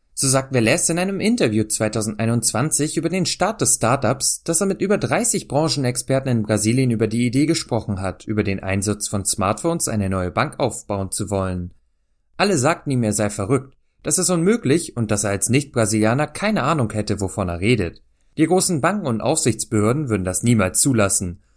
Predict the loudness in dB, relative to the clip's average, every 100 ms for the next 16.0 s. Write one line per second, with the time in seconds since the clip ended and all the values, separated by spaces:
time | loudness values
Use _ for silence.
0 | _ -4 -2 2 0 0 -8 -4 -2 0
1 | 0 0 0 0 0 0 2 2 2 -2
2 | -2 0 2 2 0 -2 -2 0 0 0
3 | -2 -8 _ _ _ _ 0 4 4 4
4 | 2 0 -2 0 0 2 0 -2 -2 -2
5 | 0 0 0 0 0 -2 -2 0 0 -2
6 | -14 _ _ _ -2 -2 2 0 0 -2
7 | -4 -4 -4 -4 0 0 2 0 -2 -2
8 | -2 0 -2 -2 -6 -2 -4 -2 -2 -2
9 | -2 -4 -4 -2 -2 -2 0 -2 -2 -2
10 | -2 -2 -4 -4 -2 0 0 -4 -8 -12
11 | _ _ _ _ -2 0 2 2 2 0
12 | 0 0 0 0 2 0 0 0 0 2
13 | 2 2 -2 -2 0 0 0 2 2 2
14 | 2 0 0 0 2 0 -2 0 -2 -2
15 | -2 -2 -2 -2 -2 -2 -2 -4 -6